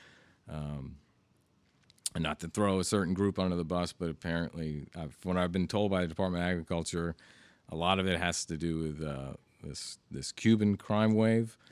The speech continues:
and a lot of it has to do with, uh, just the purchase of diesel gasoline in, in, in South Florida. You know,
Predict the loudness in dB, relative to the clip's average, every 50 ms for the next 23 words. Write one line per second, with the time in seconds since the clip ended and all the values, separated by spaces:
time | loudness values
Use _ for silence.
0 | -20 -20 _ -12 -6 -4 -2 0 0 2 2 2 2 2 2 0 0 0 0 0
1 | 0 -2 -4 -6 -6 -6 -4 -2 -2 -2 0 -2 -2 -4 -4 -6 -6 -6 -6 -6
2 | -4 -4 -6 -6 -8 -8 -10 -12 _ _ _ _ -6 -4 -4 -4 -4 -6 -4 -2
3 | -4 -4 -4 -6 -8 -8 -8 -8 -4 -2 -2 -2 -2 -4 -6 -4 -4 -4 -4 -6
4 | -8 -10 -12 -10 -10 -10 -12 -14 -16 -18 _ -18 -14 -12 -12 -12 -12 -10 -8 -8
5 | -8 -8 -10 _ _ -12 -10 -10 -8 -8 -6 -6 -6 -8 -8 -10 -10 -10 -10 -10
6 | -12 -12 -10 -10 -10 -10